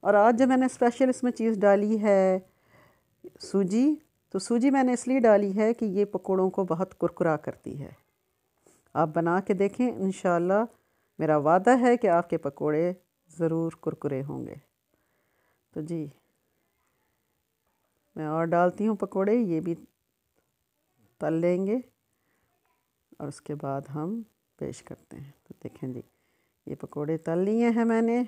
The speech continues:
मेहमानों के लिए तैयार हैं, लेकिन पहले मैं ख़ुद ट्राई करती हूँ कि क्या ये इतने लजीज हैं कि मेहमानों को खिलाए जाएं।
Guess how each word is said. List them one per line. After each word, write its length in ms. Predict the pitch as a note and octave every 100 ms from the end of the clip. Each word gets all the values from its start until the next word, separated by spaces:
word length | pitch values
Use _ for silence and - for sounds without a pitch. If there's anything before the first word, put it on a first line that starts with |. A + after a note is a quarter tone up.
| -
मेहमानों 460 | D3 D#3 D3 D3 D3
के 120 | D3
लिए 240 | C#3+ D3 D3+
तैयार 540 | D#3 D3+ D#3 E3+ G3+
हैं, 280 | G#3 G#3+ A3 - _ _ _ _ -
लेकिन 260 | D3 D3
पहले 280 | C#3+ D3 D3+
मैं 120 | D3+
ख़ुद 140 | D3 F3+ -
ट्राई 220 | F#3+ G3
करती 340 | F#3+ G3+ - G#3+
हूँ 200 | A#3 B3+
कि 120 | F#3
क्या 220 | - D#3+ D#3
ये 160 | D3
इतने 220 | D3 D#3 D3+
लजीज 440 | D3 D3 D#3 D3
हैं 260 | E3+ F#3 G#3
कि 120 | G#3+
मेहमानों 480 | F3+ F3 F#3 E3+ E3+
को 120 | -
खिलाए 380 | - D#3+ D#3 E3
जाएं। 260 | F3+ A3